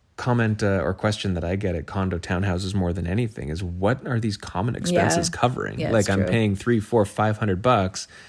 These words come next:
Speaker 2: Why?
Speaker 1: I'm still paying my hydro, my gas, and all that. What
Speaker 2: Mm-hmm.
Speaker 1: is the common thing? They're the, the thirty square foot patch of grass in front of my
Speaker 2: Yeah.
Speaker 1: house. So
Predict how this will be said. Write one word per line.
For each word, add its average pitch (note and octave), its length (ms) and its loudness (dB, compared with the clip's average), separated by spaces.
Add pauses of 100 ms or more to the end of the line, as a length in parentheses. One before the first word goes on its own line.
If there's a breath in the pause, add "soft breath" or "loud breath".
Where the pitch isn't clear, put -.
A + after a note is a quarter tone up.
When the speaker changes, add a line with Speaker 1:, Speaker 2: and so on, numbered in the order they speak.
(260 loud breath)
Speaker 2:
Why? E3+ 220 -6
Speaker 1:
I'm G2 140 4
still F2+ 280 2
paying A2 300 2
my F2 140 2
hydro, F#2+ 500 2
my F2 160 0
gas, F2 380 -4
and F#2 100 -2
all E2+ 140 -2
that. G2+ 280 0
What G#2 320 4
Speaker 2:
Mm-hmm. F#3+ 100 2
Speaker 1:
is G2 180 2
the F#2 80 2
common A2 380 0
thing? F2 200 -6
They're F2 160 -2
the, F2 340 -4 (520 soft breath)
the - 80 -10
thirty G2+ 420 2
square F#2+ 260 0
foot G2 200 0
patch F#2+ 260 2
of F#2 140 0
grass - 360 -2
in C#3+ 100 0
front C#3+ 200 0
of C#3+ 100 -2
my F3+ 120 4
Speaker 2:
Yeah. E3 140 6
Speaker 1:
house. - 220 -2
So A#2 300 4